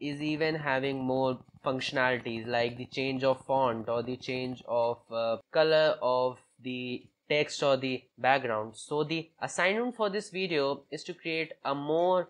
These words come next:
beautiful looking G U I having like many colors and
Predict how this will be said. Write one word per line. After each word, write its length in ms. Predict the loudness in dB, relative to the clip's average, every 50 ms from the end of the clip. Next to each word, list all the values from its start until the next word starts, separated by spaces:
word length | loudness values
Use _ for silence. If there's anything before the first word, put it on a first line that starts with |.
| -2
beautiful 420 | -2 0 0 0 0 0 2 0 2
looking 460 | 2 2 2 0 0 0 -2 -2 -2
G 120 | -2 -2
U 180 | 0 0 2 4
I 220 | 4 4 2 0
having 760 | -2 0 2 2 2 2 2 2 2 0 0 -2 -4 -6 -8 -12 -12 -12 -10 -6
like 320 | -2 0 2 2 2 0 -2 -8 -14 -14 -8 -2
many 340 | 0 0 2 2 0 -2 -2
colors 720 | -2 0 0 4 4 6 6 6 4 4 2 -2 -4 -8 -6
and 520 | -4 -2 -2 0 0 0 -2 -2 -4 -6